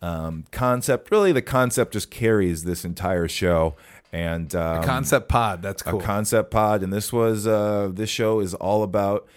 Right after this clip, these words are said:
Speaker 1: an actor and comedian who was fired from the two thousand one H B O miniseries Band of Brothers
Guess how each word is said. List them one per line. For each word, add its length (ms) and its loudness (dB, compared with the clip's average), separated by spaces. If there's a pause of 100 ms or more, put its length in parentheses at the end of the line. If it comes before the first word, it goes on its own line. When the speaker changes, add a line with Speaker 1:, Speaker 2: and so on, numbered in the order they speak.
(220)
Speaker 1:
an 120 -10
actor 440 -6
and 180 -8
comedian 640 -4 (300)
who 220 -8
was 300 -4 (100)
fired 640 -4 (380)
from 680 -4
the 280 -6
two 200 -8
thousand 540 -4
one 440 -2
H 320 -10
B 180 -4
O 180 0
miniseries 840 -4
Band 360 -4
of 140 -8
Brothers 580 -2